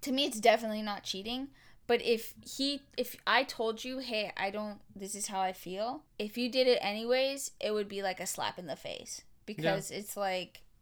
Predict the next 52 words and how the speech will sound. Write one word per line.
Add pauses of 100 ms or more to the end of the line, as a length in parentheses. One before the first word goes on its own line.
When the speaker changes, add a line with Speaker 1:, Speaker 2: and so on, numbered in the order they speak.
(180)
Speaker 1:
"I
told
you (200)
I
don't
appreciate (160)
you
doing
that. (300)
Speaker 2:
Mm-hmm. (200)
Speaker 1:
And
I
feel (200)
A,
B,
and
C
about
it. (180)
If
you
please
not
do
that,
that
would
be
great."
Speaker 2:
Yeah,
and
these
intercourse
issues,
I
think
that
should
have
been
talked
about
ahead
of
time. (100)
Speaker 1:
Well,
maybe
the,
in
that,
in
that